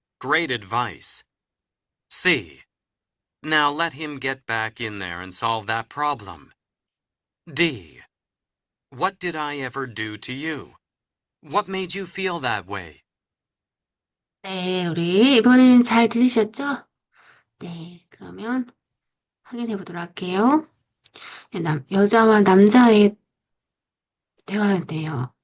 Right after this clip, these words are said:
Speaker 2: 여자가 이렇게 얘기합니다. "Remember to take care of the situation before a problem occurs." 음, 주어 없이 동사 원형이 나왔네요. 명령어죠.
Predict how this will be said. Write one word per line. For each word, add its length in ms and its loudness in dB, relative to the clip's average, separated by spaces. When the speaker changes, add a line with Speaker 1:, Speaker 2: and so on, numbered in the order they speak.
Speaker 2:
여자가 320 0
이렇게 240 -2
얘기합니다. 720 -8
"Remember 680 6
to 180 0
take 340 2
care 240 6
of 120 4
the 180 4
situation 840 0
before 640 -2
a 40 2
problem 560 -4
occurs." 720 -8
음, 280 -12
주어 320 0
없이 760 2
동사 420 2
원형이 440 4
나왔네요. 680 2
명령어죠. 840 -10